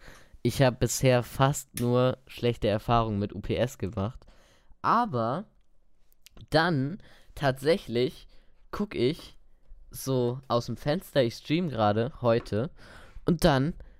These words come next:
kommt da einfach ein Laster und der bringt einfach mein Spiel. Ich war so fröhlich, das war einfach komplett positiv überrascht von U P S. Also U P S, Küsse. Ihr seid die Besten nach D H L,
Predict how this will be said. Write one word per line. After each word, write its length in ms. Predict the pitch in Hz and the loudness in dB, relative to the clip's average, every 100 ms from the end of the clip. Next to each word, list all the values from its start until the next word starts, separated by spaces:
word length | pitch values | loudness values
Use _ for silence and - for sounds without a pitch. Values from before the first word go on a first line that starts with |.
| - | -2
kommt 280 | - 247 185 | 2 2 4
da 120 | 143 | 4
einfach 220 | 131 - | 2 -2
ein 60 | 151 | -2
Laster 560 | 202 - - 131 131 | -2 -4 0 0 0
und 160 | - 127 | -4 -2
der 100 | 135 | -2
bringt 280 | - 147 - | 0 -2 0
einfach 460 | 123 127 131 - - - - | -2 0 -4 -4 -14 -20 -12
mein 260 | - 117 113 | 0 2 0
Spiel. 500 | - - 175 135 - - - - - | -2 0 4 4 2 -10 -20 -20 -2
Ich 220 | - - | 0 2
war 160 | 113 110 | 2 0
so 320 | - 175 202 | -2 -6 -6
fröhlich, 640 | 226 - 190 185 135 127 - | -8 -4 0 0 -2 -6 -10
das 220 | 117 - | -14 -4
war 120 | 127 | 0
einfach 360 | 120 131 123 - - _ _ _ - _ - | 0 -2 -6 -12 -20 _ _ _ -20 _ -4
komplett 580 | 214 277 220 190 - _ _ _ - - | -4 -2 -6 -6 -8 _ _ _ -20 -6
positiv 480 | 196 190 160 156 147 | -2 0 -2 -4 -2
überrascht 460 | 135 123 127 - | -2 0 -2 -4
von 120 | - 113 | -10 -8
U 100 | 107 | -8
P 160 | - | -4
S. 300 | 98 107 - _ - - - | -2 -2 -4 _ -20 -20 -6
Also 280 | - 123 | -6 -4
U 60 | 151 | -6
P 160 | 160 151 | -4 -2
S, 340 | 151 151 - - - - - - | -2 -4 -16 -20 -20 -20 -20 -16
Küsse. 400 | - 135 - 104 - - - | -8 -8 -8 -10 -12 -20 -8
Ihr 120 | 123 | -4
seid 220 | 123 113 | -2 -4
die 60 | 113 | -6
Besten 500 | 101 113 - 104 113 - - - - - | -6 -6 -6 -12 -12 -14 -20 -20 -20 -8
nach 300 | 113 110 - | -2 -2 -4
D 180 | - 110 | -4 -2
H 80 | 110 | 0
L, 320 | 95 104 120 | 0 -2 -4